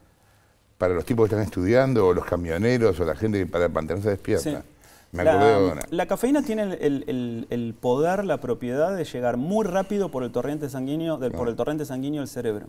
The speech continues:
Speaker 2: En quince, entre quince y treinta minutos de haber tomado un café, vos ya tenés un subidón de energía tremendo que dura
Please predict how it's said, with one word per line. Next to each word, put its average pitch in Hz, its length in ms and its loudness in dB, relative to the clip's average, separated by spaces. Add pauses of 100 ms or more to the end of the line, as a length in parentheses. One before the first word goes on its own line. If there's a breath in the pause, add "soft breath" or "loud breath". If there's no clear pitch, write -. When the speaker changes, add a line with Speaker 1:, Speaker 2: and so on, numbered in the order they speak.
(460 soft breath)
Speaker 2:
En 135 260 -2 (160)
quince, 233 420 -2
entre 160 280 -4
quince 277 340 2
y 160 60 -2
treinta 190 400 -4
minutos 135 420 -2
de 127 60 -6
haber 151 180 0
tomado 147 300 -2
un 143 80 -2
café, 135 240 -6
vos 196 160 -4
ya 139 80 -2
tenés 131 280 -2
un 135 140 0
subidón 139 600 -2
de 165 60 -2
energía 165 580 -4 (400 soft breath)
tremendo 185 520 0
que 143 120 0
dura 190 460 0